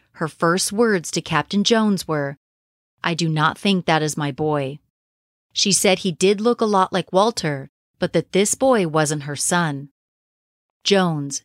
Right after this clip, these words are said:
not wanting the P R stunt to be ruined, told Christine that of course this was Walter. Jones told Christine that she had just been through a lot with her son being kidnapped.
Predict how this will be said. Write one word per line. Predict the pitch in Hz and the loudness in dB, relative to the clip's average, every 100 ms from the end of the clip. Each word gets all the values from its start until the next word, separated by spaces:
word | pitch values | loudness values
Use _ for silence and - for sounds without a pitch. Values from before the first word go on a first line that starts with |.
| - | -6
not | 156 151 196 | 0 0 2
wanting | 202 220 226 | 2 4 2
the | 214 | 0
P | - 220 | 0 0
R | 190 | 0
stunt | 165 - 160 143 | 0 0 0 -2
to | - | -6
be | 151 143 | -6 -2
ruined, | 165 214 170 135 - _ _ _ _ _ _ | 2 2 0 -4 -8 _ _ _ _ _ _
told | - 175 180 | -2 2 2
Christine | - 240 - - 240 185 151 | 0 -2 -2 0 2 2 -2
that | 151 | -4
of | 143 - | -6 -8
course | - 240 233 226 | -2 2 2 0
this | 180 160 | -4 -4
was | 165 147 | -4 -4
Walter. | 151 156 147 143 131 139 _ _ _ _ _ _ _ | -2 -2 -2 -8 -8 -12 _ _ _ _ _ _ _
Jones | - 180 180 190 | 0 2 2 -2
told | - 220 | -2 -2
Christine | - 247 - 208 170 151 | 0 -2 0 0 -2 -2
that | 151 | -2
she | - 165 | 0 0
had | 160 156 | -2 -4
just | 156 - | -6 -2
been | 202 202 | 0 0
through | 190 196 | 0 0
a | |
lot | 156 160 165 - | 0 0 0 -2
with | 156 | -6
her | 156 | -4
son | - 160 156 | -2 -2 -2
being | 151 139 | -4 -6
kidnapped. | 135 175 156 147 131 - | -4 -4 -2 -4 -6 -10